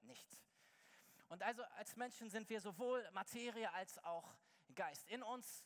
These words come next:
kommt beides zusammen und das ist das, was uns als Menschen ausmacht. Das klingt jetzt erstmal theoretisch.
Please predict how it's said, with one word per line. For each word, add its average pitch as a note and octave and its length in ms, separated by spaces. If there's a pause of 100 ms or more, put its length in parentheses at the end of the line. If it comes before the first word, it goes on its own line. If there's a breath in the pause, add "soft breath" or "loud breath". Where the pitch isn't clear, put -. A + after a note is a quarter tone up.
kommt F#3 160
beides G#3 320
zusammen G3 300
und E3 100
das F3+ 180
ist - 140
das, - 180
was E3 160
uns E3+ 180
als C3+ 200
Menschen D3 380
ausmacht. G#2+ 420
Das D3+ 140
klingt A#3+ 220
jetzt F#3+ 120
erstmal A#3+ 360
theoretisch. G#3 580